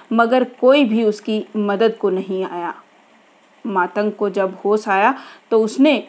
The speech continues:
उसी क्षण अस्पृश्यता के विरोध का निश्चय किया।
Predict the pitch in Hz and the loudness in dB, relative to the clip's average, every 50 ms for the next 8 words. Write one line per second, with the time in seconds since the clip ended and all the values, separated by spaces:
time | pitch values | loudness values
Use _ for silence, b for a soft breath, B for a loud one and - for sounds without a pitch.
0 | - - 214 214 - 220 196 190 190 - 233 247 233 - - - _ _ - 214 | -8 -6 -6 -4 -4 -4 -6 -6 -4 -2 -2 -2 -2 -4 -8 -16 _ _ -2 0
1 | 220 226 220 - - 214 196 190 196 - - 240 226 220 226 214 196 196 - - | 0 0 -2 -4 -2 0 0 0 -2 -2 0 2 2 2 2 0 -2 -2 -2 -4
2 | 202 175 190 190 180 196 220 233 220 - - 196 180 175 - - - 208 202 202 | -4 -2 -2 0 2 4 4 2 2 0 0 0 0 0 0 -4 -6 -4 -4 -4
3 | 190 190 - - - 190 180 180 - - 196 190 170 - | -4 -6 -8 -6 -4 -4 -4 -4 -6 -4 -2 -2 -2 -4